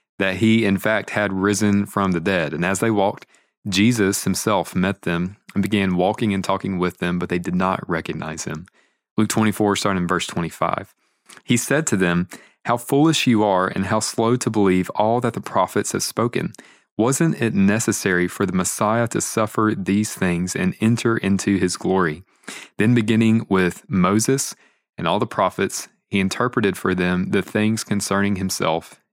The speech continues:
in all the scriptures. Down to verse thirty. It was as he reclined at the table with them that he took the bread, blessed and broke it, and gave it to them. Then their eyes were opened, and they recognized him, but he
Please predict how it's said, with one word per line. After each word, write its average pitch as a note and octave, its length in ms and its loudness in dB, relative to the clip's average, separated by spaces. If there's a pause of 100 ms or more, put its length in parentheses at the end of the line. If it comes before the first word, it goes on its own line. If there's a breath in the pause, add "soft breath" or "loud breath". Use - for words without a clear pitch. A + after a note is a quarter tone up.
in F2+ 80 0
all F2 140 0
the F2+ 100 -4
scriptures. - 560 -8 (640)
Down G#2+ 140 0
to G2+ 40 2
verse G2 220 0
thirty. F#2 360 -2 (400 soft breath)
It A2 120 2
was A2 320 2
as A2+ 520 -2
he G#2+ 200 2
reclined A2+ 720 -2
at A2 100 -2
the - 80 -4
table F2 480 -4 (340 soft breath)
with A2 300 0
them F2 320 -4 (360)
that E2+ 80 -2
he E2+ 80 0
took - 240 -4
the C3+ 60 0
bread, G2 400 -2 (720)
blessed G#2 400 0
and G#2 100 4
broke F2+ 280 0
it, E2+ 160 -2 (400)
and F#2+ 100 -2
gave G2 220 2
it F#2 100 -2
to G2+ 160 0
them. D#2 300 -4 (520)
Then G#2+ 160 2
their A2+ 160 2
eyes G2+ 300 0
were F#2+ 180 -2
opened, E2+ 440 -2 (380)
and G2 100 -2
they F#2 80 0
recognized F#2 640 -2
him, F2 160 -2
but F2 140 -2
he G#2+ 420 2